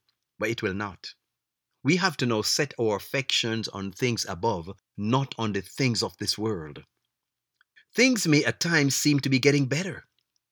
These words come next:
but only as a pause for something bigger to follow. As time progresses, things will intensify, dear friends. This is Satan's last desperate struggle,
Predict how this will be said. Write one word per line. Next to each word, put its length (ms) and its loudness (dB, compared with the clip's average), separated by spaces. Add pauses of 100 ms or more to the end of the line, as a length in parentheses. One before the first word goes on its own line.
(380)
but 180 2 (100)
only 380 2
as 160 0
a 60 2
pause 760 -4 (120)
for 140 0
something 600 0
bigger 280 2
to 120 -8
follow. 420 -6 (1000)
As 180 2
time 240 0
progresses, 720 0 (280)
things 500 2
will 360 0 (100)
intensify, 920 -6
dear 140 -8
friends. 500 -10 (520)
This 200 4
is 120 0
Satan's 440 0
last 480 0 (120)
desperate 560 -2
struggle, 460 -2